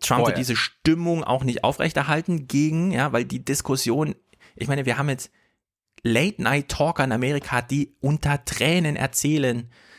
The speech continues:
Speaker 1: ja, wie ihre Tochter kurz nach der Geburt eigentlich tot war und man eben nur das bezahlen konnte, weil man so reich ist. Und warum steht dieses Recht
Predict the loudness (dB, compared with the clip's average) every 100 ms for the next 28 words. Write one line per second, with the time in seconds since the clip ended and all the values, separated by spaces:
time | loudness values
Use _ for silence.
0 | -4 -2 -2 -2 0 0 0 -2 -2 0
1 | 0 0 0 -2 -2 -2 -4 -2 -2 -2
2 | 0 0 0 -2 _ -20 -20 -20 -20 -8
3 | -2 0 0 0 -2 0 2 2 2 2
4 | 2 0 -2 0 0 0 -2 -2 -4 -4
5 | -4 -2 0 0 -2 -4 -2 -2 -2 -2
6 | 0 0 -2 -2 -2 -2 -2 -2 0 0
7 | 0 -2 -4 -2 -4 -4 -2 -2 -4 -14